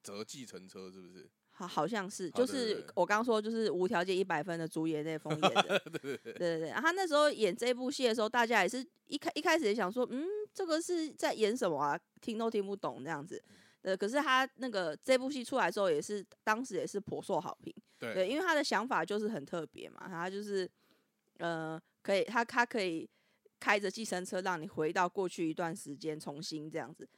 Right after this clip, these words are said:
Speaker 2: 所以我，我觉得这个编剧很厉害，他，他的想-，他的那个想象算，算是蛮无限的，但是又不会有那种，如果继续写下去会有一些 bug 出现什么，好像也不会这样子。
Speaker 1: 我觉得讲到这个，我可以，我也可以聊一下，就是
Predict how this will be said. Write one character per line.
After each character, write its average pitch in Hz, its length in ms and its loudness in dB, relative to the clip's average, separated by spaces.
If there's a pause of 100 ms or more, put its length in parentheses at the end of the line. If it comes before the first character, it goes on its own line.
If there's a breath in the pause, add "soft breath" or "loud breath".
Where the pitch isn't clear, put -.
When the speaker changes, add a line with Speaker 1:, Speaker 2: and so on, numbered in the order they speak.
Speaker 2:
所 359 100 -4
以 330 40 4
我， 254 100 4 (100)
我 220 120 4
觉 262 120 -2
得 349 80 2
这 359 140 -2
个 247 320 2 (140)
编 254 180 2
剧 247 180 -4
很 - 180 -4
厉 175 160 -4
害， 185 160 -2
他， 214 380 2 (440 soft breath)
他 285 140 -2
的 247 100 2
想-， 170 280 -2 (160)
他 247 180 2
的 208 220 0
那 233 40 -4
个 214 140 -2
想 156 240 -6
象 208 180 -4
算， 190 280 -2
算 214 200 0
是 220 120 -4
蛮 160 200 -2
无 151 160 -8
限 175 200 -2
的， 143 40 -4
但 185 160 -6
是 208 320 0 (200)
又 226 160 2
不 185 180 -2
会 202 180 2
有 151 220 0
那 180 100 -2
种， 160 320 -6
如 233 80 -2
果 208 140 4
继 233 180 -4
续 226 200 -4
写 170 160 -2
下 202 180 2
去 214 160 -4
会 220 120 0
有 165 120 0
一 - 20 -4
些 190 160 -4
bug 160 460 0
出 160 180 -10
现 156 240 -6
什 107 100 -16
么， 101 220 -16 (200)
好 151 120 -2
像 220 160 -2
也 156 80 -6
不 156 140 -8
会 160 100 -2
这 165 140 -10
样 101 100 -10
子。 143 140 -20
Speaker 1:
我 156 100 -2
觉 202 120 0
得 254 40 2
讲 127 160 -2
到 160 360 4
这 175 180 -4
个， 135 100 -2
我 110 160 -2
可 143 120 -4
以， 117 200 -2
我 151 120 0
也 170 60 2
可 127 100 -2
以 113 60 -2
聊 104 180 -6
一 107 40 -8
下， 127 120 -4
就 120 100 -8
是 117 280 -8